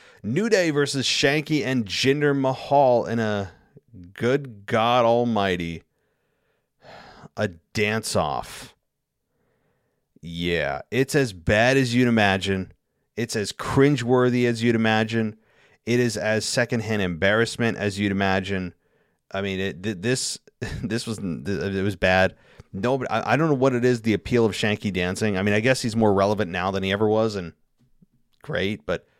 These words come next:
you have a, <clears throat> a seven-foot-tall di-, giant dancing. Cool. Let's see how long that goes. But Jinder Mahal seemed very turned off by it. He, Jinder was shoved away by Shanky,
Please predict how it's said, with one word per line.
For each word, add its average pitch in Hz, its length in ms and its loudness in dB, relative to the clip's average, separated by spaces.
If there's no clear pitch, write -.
you 113 160 -2
have 107 220 2
a, 95 220 2
<clears throat> 131 320 0
a 117 60 -2
seven-foot-tall 127 680 4
di-, 95 260 -2
giant 104 420 -2
dancing. 98 480 -4
Cool. 107 540 -2
Let's 98 200 -6
see 113 100 -6
how 107 140 0
long 104 220 0
that 104 180 -2
goes. 95 240 0
But - 260 0
Jinder 147 280 2
Mahal 135 260 2
seemed 120 240 -2
very 110 220 2
turned 107 260 -4
off 123 240 2
by 123 200 4
it. 120 60 0
He, 92 560 -8
Jinder 120 320 -2
was 98 140 -2
shoved 123 520 2
away 107 440 2
by 107 220 0
Shanky, 104 600 -4